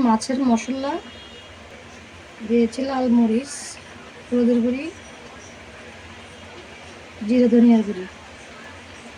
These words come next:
আর ফেটিয়ে দিবে একটা ডিম। লবণ দিয়ে ভালো করে এখন মেখে নেব। এবার লবণ কিন্তু আমার ওই মাছে সিদ্ধ করার সময় দিয়েছিলাম, লবণটা কম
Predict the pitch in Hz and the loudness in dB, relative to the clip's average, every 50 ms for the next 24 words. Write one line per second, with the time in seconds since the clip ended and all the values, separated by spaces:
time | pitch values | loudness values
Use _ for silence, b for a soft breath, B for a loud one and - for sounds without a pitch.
0 | - - - 226 240 240 - - 247 226 254 269 262 254 262 269 277 254 233 - | -18 -12 -6 -4 -4 -2 0 0 0 0 0 0 0 0 2 2 0 0 0 0
1 | - 247 240 208 247 240 196 170 156 - - - - - - - - - - - | -2 -2 0 2 2 2 2 0 -2 -8 -12 -12 -16 -18 -20 -20 -20 -20 -20 -20
2 | - - - 784 807 807 807 - - - - - - - - - - - 349 - | -18 -18 -16 -16 -16 -16 -16 -18 -20 -20 -20 -20 -20 -20 -20 -20 -18 -20 -20 -20
3 | - - - - - - - - - 240 247 247 240 226 240 240 233 208 240 262 | -20 -20 -20 -18 -18 -18 -12 -4 0 2 4 4 6 6 8 6 6 6 6 4
4 | 269 233 240 247 254 254 240 - 262 277 277 269 - 294 302 330 392 403 - - | 4 4 4 2 2 2 0 2 2 4 4 4 2 2 0 0 0 0 -4 -14
5 | - - - - - - 233 240 240 226 - - 262 277 269 254 285 285 269 311 | -16 -18 -18 -8 0 2 4 4 4 4 2 0 0 2 2 2 0 0 2 2
6 | 330 349 - - - - - - - - - - - - - - - - - - | 2 2 0 -4 -16 -20 -20 -20 -20 -20 -20 -20 -20 -20 -20 -20 -20 -20 -20 -20
7 | - - - - - - - - - - - - - - - - - - - - | -20 -20 -20 -20 -20 -20 -20 -20 -20 -20 -20 -20 -20 -18 -18 -20 -20 -20 -20 -20
8 | - - - - - - - 247 - - - - - - 226 247 254 254 247 240 | -20 -20 -20 -20 -20 -20 -20 -18 -18 -18 -18 -16 -6 -2 0 0 2 2 2 2
9 | 240 226 220 233 226 220 - - 247 262 277 285 254 226 220 233 247 269 277 262 | 2 2 2 2 2 2 2 2 2 2 2 2 2 4 4 4 4 4 2 2
10 | 254 240 233 226 233 233 226 220 226 226 226 - - 247 254 269 277 - - - | 4 4 6 6 6 6 6 6 4 2 0 -2 -2 -2 -2 -2 -4 -6 -10 -16
11 | - - - - - - - - - - 285 254 214 202 262 254 233 269 269 269 | -18 -18 -18 -18 -18 -14 -10 -8 -4 0 2 2 2 4 4 4 4 4 2 2
12 | 262 - - 285 277 285 240 262 285 269 240 - - 262 294 320 330 294 262 247 | 2 0 0 0 2 2 2 2 2 2 2 0 0 0 2 4 4 4 4 4
13 | 220 220 214 233 226 226 - 247 233 | 4 2 2 2 0 0 0 2 4